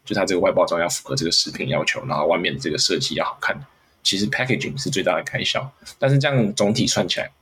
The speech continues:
一罐平均的成本就九cent 美金，就超级便宜，九毛。然后 Walmart 进货这一罐差不多是一点八七美金，所以你就，你就可以算一下这个，假如扣掉一些这个物流啊、行销费用，其实它一罐的利润成本，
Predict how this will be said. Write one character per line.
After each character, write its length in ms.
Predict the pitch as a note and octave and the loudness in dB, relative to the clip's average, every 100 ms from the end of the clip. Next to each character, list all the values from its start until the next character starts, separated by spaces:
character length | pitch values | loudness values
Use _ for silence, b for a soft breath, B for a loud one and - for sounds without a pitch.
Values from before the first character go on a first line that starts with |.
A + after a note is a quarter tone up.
| _ | _
一 80 | F#2 | -2
罐 260 | C3+ G#2+ | 0 0
平 160 | - F#2 | 0 -2
均 140 | F#2+ | 0
的 80 | F#2+ | 0
成 220 | - - | 0 0
本 120 | - - - | -2 -2 -6
就 100 | - - | -6 -2
九 160 | - - | -2 0
cent 340 | - - - - | 0 0 -2 -6
美 120 | - | -6
金， 240 | - D#2 C#2 - - _ _ _ _ _ _ _ _ - | -4 -4 -6 -12 -20 _ _ _ _ _ _ _ _ -10
就 60 | |
超 140 | - F#2 | -2 -2
级 120 | F#2+ | -2
便 200 | - C#2 | -2 -4
宜， 60 | - - | -6 -10
九 100 | - | -2
毛。 300 | D2 - - - _ _ | 0 0 -2 -12 _ _
然 140 | F#2 | 0
后 180 | G#2+ A2+ | 4 6
Walmart 580 | A2+ C3 C#3+ C3+ F#2+ - | 6 4 4 2 0 -2
进 200 | A#2+ G#2+ | 2 2
货 260 | G#2 E2+ - _ - | 2 -2 -4 _ -4
这 100 | F2+ | -2
一 80 | |
罐 340 | - G2+ - - | 2 0 0 -2
差 140 | - | 0
不 60 | F2+ | 0
多 80 | F2+ | 0
是 80 | F2+ | -2
一 80 | |
点 240 | - - - | -2 -2 -4
八 200 | - F2+ | -4 0
七 240 | - F2+ | 0 0
美 160 | F#2 - | -2 -4
金， 140 | - - - | -6 -10 -10
所 80 | - | 0
以 40 | G#2 | 2
你 40 | |
就， 220 | G2+ G2 | 4 0
你 80 | F#2 | 0
就 80 | G#2 | 0
可 80 | G2+ | 2
以 40 | |
算 240 | - G2+ | 2 0
一 40 | D#2+ | 0
下 120 | E2 | -2
这 120 | D2+ | -2
个， 40 | E2 | 0
假 120 | D#2 | 0
如 80 | E2 | 0
扣 180 | - | 0
掉 180 | G2 F#2 | 2 2
一 40 | E2 | 2
些 120 | E2+ | -2
这 160 | D2 | -2
个 60 | D#2+ | 0
物 140 | E2+ | 0
流 160 | D#2+ A1 | 0 -2
啊、 120 | A1 | -2
行 160 | - - | -2 -2
销 180 | - - | -2 -2
费 160 | - D#2+ | -2 -2
用， 100 | D#2+ | -2
其 80 | - | -2
实 80 | E2+ | 0
它 120 | F2 | -2
一 60 | |
罐 180 | - G2 | 0 0
的 80 | F#2 | 0
利 160 | E2+ F2+ | 0 0
润 220 | F2+ C#2+ | 0 0
成 160 | - D#2 | -2 -2
本， 120 | - | -2